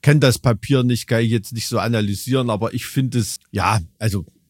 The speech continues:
ganz im Ernst, wenn du jetzt mit der englischen Geschichte oder britischen Geschichte aufräumen willst, dann müsstest du den ganzen Tag Bilder zerhacken auf der ganzen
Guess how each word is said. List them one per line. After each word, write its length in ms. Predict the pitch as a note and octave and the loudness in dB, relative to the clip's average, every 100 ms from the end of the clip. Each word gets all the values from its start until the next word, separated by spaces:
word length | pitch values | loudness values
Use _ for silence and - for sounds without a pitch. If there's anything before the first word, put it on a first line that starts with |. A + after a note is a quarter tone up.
| - - | -16 -2
ganz 240 | A2 G#2 | 0 0
im 100 | G#2 | -2
Ernst, 400 | F#2+ C3 B2 - | 0 -2 -2 -2
wenn 160 | A2 G#2+ | -2 2
du 60 | |
jetzt 180 | A2 G#2 | 0 0
mit 140 | A2 | 0
der 80 | G#2 | 0
englischen 420 | F#2+ B2+ A#2 A#2+ | 0 0 0 0
Geschichte 460 | G#2 G#2 D3 - C3+ | 0 0 0 -2 -2
oder 120 | A2+ | -2
britischen 480 | G2 B2+ B2+ A#2+ A#2+ | 0 -2 0 0 0
Geschichte 440 | G2 - C#3 - | 0 -2 -4 -2
aufräumen 420 | A2+ C3+ - B2+ A#2+ | -2 -2 0 0 2
willst, 220 | C3 - | -2 0
dann 100 | G2+ | -2
müsstest 320 | - - - | -2 -6 -2
du 60 | A2+ | 0
den 100 | G2+ | 2
ganzen 500 | G#2+ - - - A2+ | 2 2 -2 -2 -6
Tag 480 | - B2+ D#3 C3 | 0 0 0 -6
Bilder 380 | - B2 C3 A2+ | -2 -2 0 -4
zerhacken 480 | - A2+ - A2+ A#2 | 0 0 0 -2 -2
auf 300 | A#2 D#3 - | 2 2 0
der 100 | A#2+ | -4
ganzen 540 | - F#2 D3+ - D3 | -2 -4 -4 -6 -4